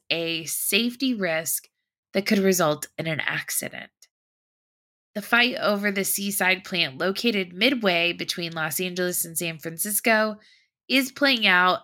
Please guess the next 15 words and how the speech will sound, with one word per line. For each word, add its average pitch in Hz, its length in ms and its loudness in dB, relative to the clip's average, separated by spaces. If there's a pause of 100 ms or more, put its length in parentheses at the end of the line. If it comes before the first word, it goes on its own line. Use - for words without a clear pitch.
as 180 180 2
the 185 100 -2
long-struggling 185 1080 0
nuclear 170 420 0
industry 143 840 -4 (440)
sees 220 300 2
a 208 60 2
potential 196 720 -2
rebirth 220 560 0
in 170 180 -10
the 175 240 -6
era 147 440 2
of 190 220 -6
global 160 460 -8
warming. 180 500 -2